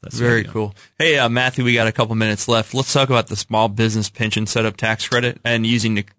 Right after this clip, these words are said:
Speaker 2: the credit to defray some of your setup, admin, and educational costs
Speaker 1: Yeah,
Speaker 2: of a
Speaker 1: this is
Speaker 2: business retirement plan.
Speaker 1: This is one of my favorites, uh, if not the favorite. Most small business owners, a lot of C P As don't know about this, in fact. Um, it's a, uh, small credit whereby the I R S will allow a business owner, as long as they set up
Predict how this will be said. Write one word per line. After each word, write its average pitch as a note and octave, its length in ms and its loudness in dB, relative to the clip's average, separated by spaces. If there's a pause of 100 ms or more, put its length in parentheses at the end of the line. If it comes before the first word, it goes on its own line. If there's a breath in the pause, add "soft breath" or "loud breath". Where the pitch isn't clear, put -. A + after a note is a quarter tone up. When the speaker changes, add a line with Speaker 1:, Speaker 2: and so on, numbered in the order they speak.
Speaker 2:
the A#2 140 -2
credit A2 340 0
to A2+ 80 0
defray G#2 320 0
some G#2 200 -2
of G2+ 60 -2
your F#2 100 -2
setup, G2+ 360 -2
admin, G2 380 -2
and D#2+ 80 -8
educational G2+ 580 -4
costs G2 420 -4
Speaker 1:
Yeah, F2 140 2
Speaker 2:
of E2 60 2
a - 40 0
Speaker 1:
this C#3 100 4
is G#2 80 4
Speaker 2:
business G2+ 200 -2
retirement F#2+ 440 -2
plan. G#2 320 -6
Speaker 1:
This C3 160 2
is F#2+ 100 4
one F#2 100 4
of D#2+ 80 4
my D2+ 100 4
favorites, C#2+ 560 0
uh, D2+ 240 2
if D#2 160 0
not D2+ 220 0
the D2+ 160 2
favorite. D2 400 -2
Most E2 280 0
small E2 200 0
business D2+ 340 -4
owners, D2+ 260 0
a E2 40 -2
lot E2+ 100 4
of D#2+ 60 -2
C F2 160 0
P F2 180 0
As F2 120 0
don't C#2 160 -4
know C#2+ 140 -2
about C#2 200 -6
this, - 220 -8
in D#2 80 -4
fact. D#2+ 420 -14
Um, D2 300 -2 (480 loud breath)
it's F2 180 -2
a, D#2+ 240 4
uh, D2+ 180 4
small G2 320 4
credit F#2+ 440 -2
whereby D#2+ 400 2
the D#2 100 0
I E2 160 2
R D#2+ 100 2
S E2+ 160 -2
will D2+ 160 -4
allow D#2 280 0
a D2+ 40 -2
business D#2+ 400 -4
owner, E2+ 280 0
as D2 100 -6
long F2 300 0
as D#2+ 160 -2
they E2+ 160 -2
set E2 260 0
up D#2+ 160 -2